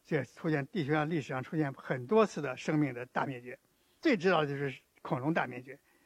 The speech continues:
啊，这，这个，这个高等生物大灭绝，灭绝的原因就是地球的这种环境的变化。所以地球环境的变化是地球演化的规律，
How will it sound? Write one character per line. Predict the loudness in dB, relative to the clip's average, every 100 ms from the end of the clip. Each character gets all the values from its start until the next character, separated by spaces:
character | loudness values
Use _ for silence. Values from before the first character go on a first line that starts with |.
| _ _ -8
啊， | -8
这， | -8 -10
这 | -10
个， | -10 -14 _ _ _ _
这 | -10
个 | -10 -10 2
高 | 4
等 | 6 2
生 | 0 2
物 | 2 0
大 | -2 -2
灭 | -2
绝， | -8 -4
灭 | 2 2
绝 | 4
的 | 2
原 | 2 2
因 | 4 2
就 | -2
是 | -10
地 | -12
球 | -16 -12
的 | -10
这 | -10 -12
种 | -14 -18 _ _ _ _
环 | -10 -6
境 | -4
的 | -6
变 | -6 -8
化。 | -10 -18 -20 _ _
所 | 2
以 | 2
地 | 2
球 | -2 0
环 | 4 4
境 | 4
的 |
变 | 2 2 2
化 | 2 0 _ _ _ _
是 | -6
地 | -2 -2
球 | 2 2
演 | 4 2
化 | 4 4
的 | 4
规 | 4
律， | 4